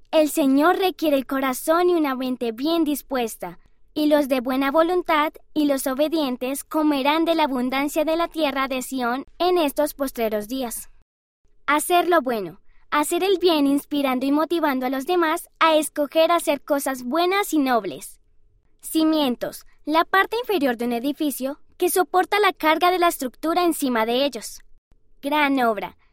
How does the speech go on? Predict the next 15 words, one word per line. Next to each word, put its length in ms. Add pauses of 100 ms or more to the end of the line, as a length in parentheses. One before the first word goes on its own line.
(160)
Nuestra 380
gran 320
obra 380
es 240
ayudar 520
a 160
edificar 600
el 120
reino 300
de 140
Dios 260
sobre 300
la 120
tierra, 460 (260)
incluido 800